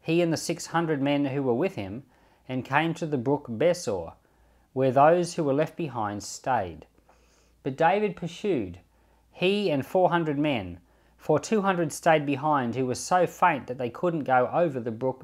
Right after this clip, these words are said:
Besor. They found an Egyptian in the field, and brought him to David and gave him bread,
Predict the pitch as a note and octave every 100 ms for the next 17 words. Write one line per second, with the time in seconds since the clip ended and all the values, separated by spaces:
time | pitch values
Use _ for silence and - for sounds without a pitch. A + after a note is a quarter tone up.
0 | A2 B2+ B2 - G2 D#2+ - _ _ _
1 | _ _ _ _ - C3 F3 F#3+ G3+ F3
2 | D#3+ C#3 G#3+ - D#3 C3 G#2+ A2+ G2 G2
3 | B2+ _ _ _ _ C3 A#2+ C#3+ F3+ F3+
4 | F3 F3+ C#3+ B2 A2+ B2+ C3 B2+ A2+ G#2+
5 | A2+ A#2 C#3+ G2 F#2